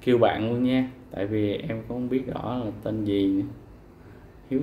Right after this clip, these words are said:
Trần, ok. À, kêu anh Minh,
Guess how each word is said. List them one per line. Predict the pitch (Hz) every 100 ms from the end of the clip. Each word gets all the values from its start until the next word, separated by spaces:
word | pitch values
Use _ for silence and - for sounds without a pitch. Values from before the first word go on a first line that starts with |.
| 147
Trần, | 117 101 98 - - - 156
ok. | 147 - 113 113 107 107 - - - - - - - - - - - - - -
À, | - -
kêu | - 120
anh | 120 120 117 - - - - - - -
Minh, | 123 120 123